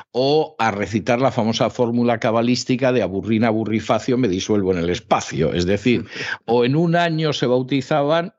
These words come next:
Speaker 1: o ya podían ir emprendiendo las de Villadiego y no les quedaba más remedio que salir de allí.
Speaker 2: Lo que
Speaker 1: O sea,
Speaker 2: pasa es que
Speaker 1: la
Speaker 2: el muy
Speaker 1: cosa
Speaker 2: cuco lo que dijo es, eh,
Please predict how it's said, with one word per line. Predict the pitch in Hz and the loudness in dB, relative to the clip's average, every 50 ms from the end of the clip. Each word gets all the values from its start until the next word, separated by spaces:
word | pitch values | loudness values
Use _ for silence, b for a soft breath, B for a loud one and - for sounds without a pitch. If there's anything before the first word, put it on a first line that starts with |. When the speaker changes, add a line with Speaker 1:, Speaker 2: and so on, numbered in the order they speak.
| _ | _
Speaker 1:
o | - 87 92 | -4 -2 0
ya | 90 101 117 120 110 | 2 2 2 0 0
podían | 113 113 107 113 117 123 123 113 | -2 -2 0 2 2 2 2 2
ir | 110 107 | 0 0
emprendiendo | 107 110 113 110 104 104 107 107 117 117 107 104 | 0 0 0 0 0 0 2 2 2 2 2 2
las | 98 92 85 87 | 2 0 0 0
de | 87 | -2
Villadiego | 85 101 107 107 113 113 110 113 120 113 104 117 127 123 B B B B B B - | 0 0 0 2 0 0 0 0 0 0 0 0 -2 -2 B B B B B B -2
y | 110 110 | 0 2
no | 113 113 131 127 | 2 2 2 2
les | 123 120 113 - | 0 -2 -2 -2
quedaba | - 113 127 131 120 101 - - _ - | -2 0 0 2 2 0 -2 -4 _ -4
más | 95 98 98 101 104 107 120 131 127 120 | -2 0 2 2 4 4 2 2 0 -2
remedio | 123 123 127 120 120 127 123 120 123 127 131 127 | -2 -2 0 0 2 2 2 2 0 0 0 -2
que | - - 98 | -2 -2 -2
salir | - - 80 80 85 80 73 | 0 0 0 2 2 2 2
de | 73 67 62 | 0 -2 -2
allí. | 58 - - - _ _ _ _ _ | -4 -6 -10 -16 _ _ _ _ _
Speaker 2:
Lo | - 123 | -4 -2
que | 123 | 0
Speaker 1:
O | 123 | 0
sea, | |
Speaker 2:
pasa | 131 | 0
es | - 170 | 0 0
que | 160 | -2
Speaker 1:
la | 156 | 0
Speaker 2:
el | 151 | 0
muy | 160 160 | 0 0
Speaker 1:
cosa | 156 165 | 0 0
Speaker 2:
cuco | 165 165 165 175 175 175 | -2 0 0 0 0 0
lo | 170 143 | 0 0
que | 135 127 | 0 0
dijo | 127 143 139 160 147 135 | -2 -2 -2 0 0 2
es, | 123 123 123 - - | 2 0 -2 -6 -8
eh, | 90 | -6